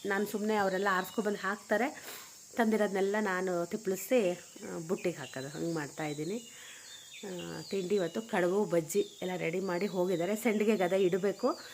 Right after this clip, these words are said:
ಬಂದು ಕೈ ಆಡ್-, ಕೈ ಆಡಿಟ್ಟು ಹೋಗಿದ್ದಾರೆ, ಬಂದು ಇಡೋಣ ಅಂತ ಹೇಳಿದ್ರು. ಬೂದುಗುಂಬಳಕಾಯಿ ಸೆಂಡಿಗೆ ಖಾಲಿ ಆಯಿತು. ಸೌತೆಕಾಯಿ ಎರಡು ಇತ್ತು ನನ್ನ ಹತ್ರ, ಎರಡೂ ಹಾಳಾಗೋಯ್ತು. ಬೈತಾ ಇದ್ರು, "ನೀನು ತಂದಿದ್ರೆ ಎಷ್ಟೊಂದು ಸೆಂಡಿಗೆ ಆಗ್ತಾಯಿತ್ತು" ಅಂತ ಹೇಳಿದ್ರು.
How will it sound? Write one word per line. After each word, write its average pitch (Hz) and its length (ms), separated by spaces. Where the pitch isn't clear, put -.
ಬಂದು 233 280
ಕೈ 196 220
ಆಡ್-, 190 300
ಕೈ 240 220
ಆಡಿಟ್ಟು 302 340
ಹೋಗಿದ್ದಾರೆ, 233 300
ಬಂದು 226 320
ಇಡೋಣ 190 300
ಅಂತ 175 300
ಹೇಳಿದ್ರು. 190 640
ಬೂದುಗುಂಬಳಕಾಯಿ 175 600
ಸೆಂಡಿಗೆ 143 340
ಖಾಲಿ 180 420
ಆಯಿತು. 160 320
ಸೌತೆಕಾಯಿ 214 460
ಎರಡು 196 360
ಇತ್ತು 214 200
ನನ್ನ 185 160
ಹತ್ರ, 175 160
ಎರಡೂ 190 420
ಹಾಳಾಗೋಯ್ತು. 156 560
ಬೈತಾ 180 280
ಇದ್ರು, 190 220
"ನೀನು 175 200
ತಂದಿದ್ರೆ 196 520
ಎಷ್ಟೊಂದು 196 420
ಸೆಂಡಿಗೆ 170 320
ಆಗ್ತಾಯಿತ್ತು" 170 640
ಅಂತ 160 240
ಹೇಳಿದ್ರು. 170 600